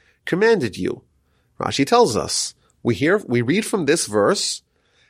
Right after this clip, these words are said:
that there is a way, a proper way, to slaughter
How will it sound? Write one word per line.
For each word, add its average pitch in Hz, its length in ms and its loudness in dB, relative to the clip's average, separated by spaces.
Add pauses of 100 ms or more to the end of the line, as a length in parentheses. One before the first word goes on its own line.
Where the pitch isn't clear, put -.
that 131 640 0 (100)
there 123 240 -2
is 127 220 0
a 131 80 2
way, 135 720 2
a 107 80 -4
proper 143 420 0
way, - 380 -4 (300)
to 220 100 -4
slaughter 98 640 -2